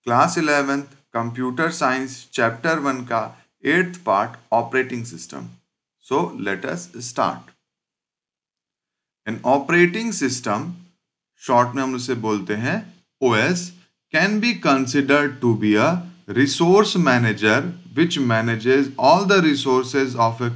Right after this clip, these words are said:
computer, that is, its hardware, including सीपीयू, रैम, disk, network and other input output devices।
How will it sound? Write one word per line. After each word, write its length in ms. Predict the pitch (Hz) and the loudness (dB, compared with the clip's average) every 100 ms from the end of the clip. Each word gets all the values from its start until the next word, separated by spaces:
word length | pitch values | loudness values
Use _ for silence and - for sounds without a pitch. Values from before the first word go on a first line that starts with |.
| 120 | -2
computer, 680 | 117 120 127 104 92 110 165 175 - _ _ | -2 -2 -2 -2 0 0 -2 -6 -18 _ _
that 280 | 123 135 - | 4 4 4
is, 240 | 127 143 175 | 4 4 2
its 300 | 175 131 - - 104 | 0 -4 -4 -6 0
hardware, 680 | 110 117 104 107 113 160 185 - - _ | 2 2 2 4 4 4 2 -6 -20 _
including 680 | 131 139 127 135 131 127 131 | -2 -2 -2 0 0 -2 -4
सीपीयू, 880 | 123 - 110 95 117 120 156 208 - - _ 90 | -6 -6 -6 -6 -2 2 2 2 -4 -14 _ -12
रैम, 500 | 95 107 117 160 208 - - _ 104 123 | -2 0 4 2 2 -4 -14 _ -2 4
disk, 300 | 165 180 - - _ _ _ - | 4 4 -2 -10 _ _ _ -6
network 680 | 110 110 110 117 127 170 180 | 0 0 0 4 4 4 2
and 360 | - - 131 139 - 120 | -2 -2 -2 -2 0 2
other 300 | 123 165 175 175 131 | 4 4 4 2 -4
input 360 | 131 120 131 | -6 -4 -2
output 600 | 113 101 101 151 180 120 | 0 0 0 -2 -4 -2
devices। 560 | 117 104 87 87 76 | -2 0 0 -2 -8